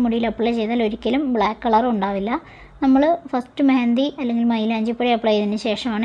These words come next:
ഇൻഡിഗോ യൂസ് ചെയ്ത് നമ്മുടെ മുടി കറുപ്പിക്കുന്നത്. അതല്ലാന്നുണ്ടെങ്കിൽ നമ്മൾ ഈ ഒരു മെത്തേഡിൽ ചെയ്താലാണ് നമ്മുടെ മുടി കറുപ്പാകുന്നത്. ഇനി നമുക്കൊരു പത്ത് മിനിറ്റ് നേരം ഇതൊന്ന് റെസ്റ്റ് ചെയ്യാനായിട്ട് വയ്ക്കാം. ഇപ്പോൾ അത്യാവശ്യം നമ്മുടെ ഈ ഒരു കൂട്ട് നന്നായിട്ട് കറുപ്പ്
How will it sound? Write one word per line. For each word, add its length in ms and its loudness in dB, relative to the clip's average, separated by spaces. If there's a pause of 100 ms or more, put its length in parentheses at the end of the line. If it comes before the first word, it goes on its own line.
ഇൻഡിഗോ 260 -2 (100)
യൂസ് 220 -6
ചെയ്ത് 240 0
നമ്മുടെ 260 0
മുടി 180 0
കറുപ്പിക്കുന്നത്. 560 -4 (440)
അതല്ലാന്നുണ്ടെങ്കിൽ 680 2 (100)
നമ്മൾ 160 2 (200)
ഈ 20 0 (120)
ഒരു 160 0
മെത്തേഡിൽ 380 -4 (100)
ചെയ്താലാണ് 540 0
നമ്മുടെ 300 -2
മുടി 160 -2 (440)
കറുപ്പാകുന്നത്. 680 -2 (500)
ഇനി 200 0
നമുക്കൊരു 340 2
പത്ത് 240 -4
മിനിറ്റ് 260 0
നേരം 260 -2 (300)
ഇതൊന്ന് 280 -2
റെസ്റ്റ് 200 -8
ചെയ്യാനായിട്ട് 360 -6
വയ്ക്കാം. 260 -4 (480)
ഇപ്പോൾ 160 -2
അത്യാവശ്യം 420 -2
നമ്മുടെ 260 -2 (640)
ഈ 100 -2
ഒരു 160 -2
കൂട്ട് 280 -2
നന്നായിട്ട് 400 -2
കറുപ്പ് 300 -4